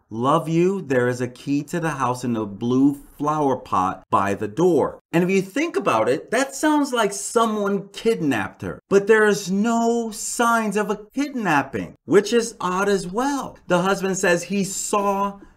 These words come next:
the vehicle that morning of her disappearance. It was in the driveway. So sometime later, because at three P M is when the daughter gets this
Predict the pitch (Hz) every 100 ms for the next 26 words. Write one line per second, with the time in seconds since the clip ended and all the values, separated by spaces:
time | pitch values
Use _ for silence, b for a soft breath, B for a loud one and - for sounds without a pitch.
0 | B 143 185 180 127 151 185 180 - 127
1 | 110 117 131 b b b 110 104 139 165
2 | - 143 147 156 143 131 127 131 135 127
3 | 127 143 - 208 175 98 - - - -
4 | 147 151 143 151 170 165 185 202 214 160
5 | 92 - - 185 175 - - 214 247 262
6 | 254 220 233 226 208 208 226 262 254 170
7 | 131 151 B B B 175 196 190 214 214
8 | - 196 262 277 262 233 247 247 269 233
9 | 185 175 185 180 185 170 147 139 123 139
10 | 156 117 104 - - 143 156 -